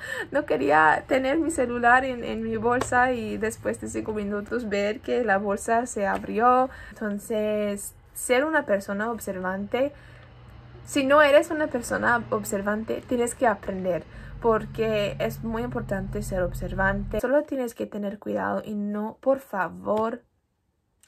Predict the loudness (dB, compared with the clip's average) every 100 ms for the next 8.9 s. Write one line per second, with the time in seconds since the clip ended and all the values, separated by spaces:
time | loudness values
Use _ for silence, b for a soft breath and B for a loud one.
0 | _ -8 -4 -2 -4 -4 -8 -8 -10 -6
1 | -6 -2 -2 0 -2 -2 -2 -4 -8 -6
2 | -6 -6 _ _ -6 -4 -6 -8 -10 _
3 | _ _ _ _ _ _ -4 -4 -4 -8
4 | -12 -12 -10 -10 -10 -12 _ -8 -8 -8
5 | -10 -12 -12 -12 -10 -10 -12 -16 -18 B
6 | B B B -2 0 2 -2 -4 -8 -8
7 | -10 -8 -4 -2 -4 -6 -8 -4 -4 -6
8 | -8 -12 -10 -8 -8 -8 -8 -10